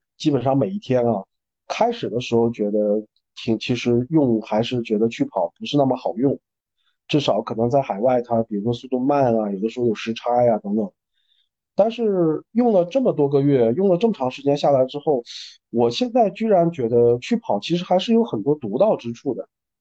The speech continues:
我现在觉得就是至少你要看一次的训练，有些数据其他平台还真不一定能看得到。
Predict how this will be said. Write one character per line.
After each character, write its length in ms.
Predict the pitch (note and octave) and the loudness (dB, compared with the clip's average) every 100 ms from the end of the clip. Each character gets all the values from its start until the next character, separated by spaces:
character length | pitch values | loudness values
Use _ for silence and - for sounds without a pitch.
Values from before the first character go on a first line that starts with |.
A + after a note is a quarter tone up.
| _ _ - | _ _ -4
我 80 | |
现 160 | C3 A3+ | 2 2
在 80 | A3 | 2
觉 160 | D#3+ | 2
得 140 | E3 E3+ | 0 0
就 100 | F#3+ | -2
是 100 | F#3 | -2
至 160 | B3+ | -2
少 220 | A#3 C3 A#2 | 0 0 2
你 80 | |
要 140 | A2 B2+ | 0 0
看 260 | - F#3+ G#3 | 0 -2 0
一 140 | A#3+ | -2
次 220 | C#4 C4+ | 0 0
的 100 | G3+ | 0
训 240 | - A#2 A2 | 0 0 0
练， 220 | G2+ F#2+ _ _ _ _ _ _ | 0 -6 _ _ _ _ _ _
有 200 | C#3+ A2+ | 0 0
些 220 | A2+ A#3+ | 0 -2
数 240 | A#3 B3 F3+ | -2 -2 -2
据 320 | G#3 D#3 A#2 - | 0 0 0 0
其 120 | E3+ | 0
他 160 | G3 | 0
平 200 | - F3 | 0 -2
台 240 | F3 C3+ D3 | 0 0 0
还 60 | D#3+ | 0
真 180 | G3+ | 0
不 140 | G3+ G#3+ | 0 -2
一 20 | |
定 160 | F#3 F3 | 0 0
能 140 | E3+ | 0
看 160 | G3+ G3 | 2 2
得 80 | |
到。 320 | F#3 A3+ C3+ | 4 2 2